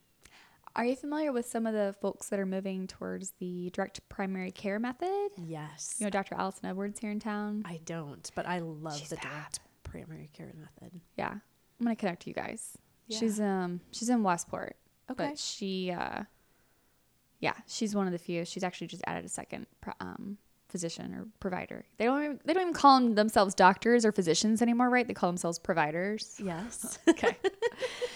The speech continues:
Speaker 1: She's added a second provider to her practice.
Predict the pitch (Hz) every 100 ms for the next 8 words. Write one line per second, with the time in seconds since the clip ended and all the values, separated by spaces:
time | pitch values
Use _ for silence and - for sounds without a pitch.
0 | - - 320 359 427 403 349 339 330 320
1 | 277 254 254 202 202 190 208 190 208 202
2 | - 156 -